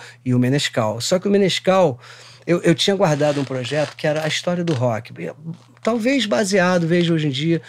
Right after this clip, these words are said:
nesse lance que meu pai fazia da história do jazz, do blues, né, do quadro negro e tal. É, eu, a história do rock. E aí, eu tinha isso, quando eu mostrei pro Luiz Paulo, eram dez volumes,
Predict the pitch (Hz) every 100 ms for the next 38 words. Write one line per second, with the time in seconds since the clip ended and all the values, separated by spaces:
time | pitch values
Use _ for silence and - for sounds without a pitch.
0 | - - - 170 - 165 160 - 156 143
1 | 156 143 147 135 139 135 147 139 131 135
2 | 143 131 131 127 139 147 135 139 131 143
3 | 135 131 131 147 147 127 120 139 147 -
4 | - - - 160 170 - 185 180 185 180
5 | 190 190 202 190 170 156 - - - -
6 | 285 277 240 262 - - - 220 240 -
7 | - 262 240 240 - 269 269 226 - 160
8 | 143 131 - 180 175 139 131 156 147 156
9 | 156 175 180 180 190 202 -